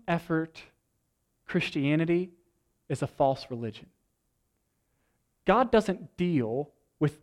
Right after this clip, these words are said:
minimum obedience. He doesn't deal with minimum Christians. What can I get by with Christians? Because those aren't Christians. He doesn't do minimum effort.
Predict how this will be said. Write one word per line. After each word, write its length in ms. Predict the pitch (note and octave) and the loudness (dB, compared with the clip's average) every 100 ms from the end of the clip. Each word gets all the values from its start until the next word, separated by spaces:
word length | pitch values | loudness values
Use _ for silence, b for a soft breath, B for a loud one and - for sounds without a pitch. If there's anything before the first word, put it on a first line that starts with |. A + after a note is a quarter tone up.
| _ - | _ -2
minimum 640 | D3 E3+ F3 D3+ C#3 C#3 - | 4 6 6 4 0 -2 -6
obedience. 600 | B2+ C3 B2+ G#2 G#2 _ _ _ _ _ _ | -2 -2 -2 -6 -16 _ _ _ _ _ _
He 80 | G#3 | 2
doesn't 300 | C#4 C#4+ - | 4 4 2
deal 260 | G#3 G#3 | 2 4
with 220 | G3+ F3+ | 4 2
minimum 580 | D3+ E3 F#3 F#3 E3 D#3+ | 4 6 6 6 4 2
Christians. 560 | - - C#3+ - A#2+ A2+ | -2 -2 -2 -6 -10 -6
What 140 | D#3+ | -6
can 100 | F3+ | -2
I 80 | F3 | 0
get 180 | E3+ E3 | 2 2
by 200 | D#3 D3+ | 2 2
with 140 | C#3 | 0
Christians? 500 | - D#3 - A#2+ A#2 _ _ _ _ _ _ _ _ | -4 -6 -6 -16 -18 _ _ _ _ _ _ _ _
Because 240 | E3 F#3 | 0 2
those 180 | E3 F3 | 4 4
aren't 160 | D#3+ D3 | 2 0
Christians. 580 | D3 - - - _ _ _ _ _ _ _ _ _ _ _ _ _ _ _ _ | -6 -10 -14 -20 _ _ _ _ _ _ _ _ _ _ _ _ _ _ _ _
He 60 | F#3+ | 2
doesn't 160 | G#3+ | 4
do 160 | F3+ G#3+ | 4 4
minimum 340 | F#3 C3+ A#2 | 4 2 -2
effort. 280 | G#2+ G2 - | -6 -14 -20